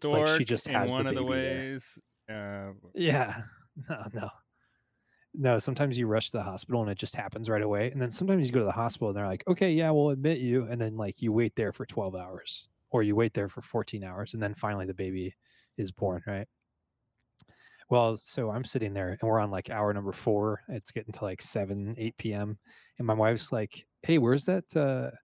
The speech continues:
Speaker 1: stupid little handheld video game system that you have?" And I was like, "Oh, you mean the Steam Deck?" She's like, "Yeah, what? Did you not bring that?" And I was like,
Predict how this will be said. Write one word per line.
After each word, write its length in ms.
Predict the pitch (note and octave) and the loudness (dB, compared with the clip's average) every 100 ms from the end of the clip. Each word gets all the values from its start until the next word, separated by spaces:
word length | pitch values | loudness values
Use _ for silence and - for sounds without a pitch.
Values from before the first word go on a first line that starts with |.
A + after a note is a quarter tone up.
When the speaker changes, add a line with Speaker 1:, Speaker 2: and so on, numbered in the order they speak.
| _ _ _ _ | _ _ _ _
Speaker 1:
stupid 340 | - - C#3 D3 | -4 0 4 6
little 160 | C3 | 6
handheld 540 | A#2 A2+ C3 A#2+ B2 G#2+ | 6 4 0 2 2 2
video 180 | A#2+ C#3 | 2 2
game 220 | F#2+ F2+ | 0 -6
system 460 | - G2+ - G#2+ - _ _ _ _ _ _ | -8 -10 -12 -14 -18 _ _ _ _ _ _
that 120 | C3 | 0
you 100 | A2 | 0
have?" 340 | F#2+ F#2 - - _ _ _ | 0 -4 -8 -18 _ _ _
And 80 | B2+ | -4
I 80 | A#2 | -2
was 100 | G#2 | -4
like, 180 | F#2+ - - | -6 -4 2
"Oh, 120 | D#3 | 4
you 140 | A#2+ | 4
mean 100 | A#2+ A2+ | 0 -2
the 60 | |
Steam 300 | - - B2+ | -4 -2 0
Deck?" 260 | C#3 E3 - | 0 -2 -4
She's 200 | - B2 | -8 -4
like, 120 | A#2 G#2 | 0 2
"Yeah, 160 | C3+ | 4
what? 200 | G#2 A2 - - | 4 0 -2 -4
Did 120 | A#2 | -2
you 60 | A2+ | 0
not 180 | C3 G#2 | -2 -2
bring 180 | G#2 | -2
that?" 240 | C3+ A3 F3 _ | -2 -2 -8 _
And 100 | C3 | -6
I 20 | G#2 | -4
was 100 | G2+ | -4
like, 240 | F#2+ - | -6 -10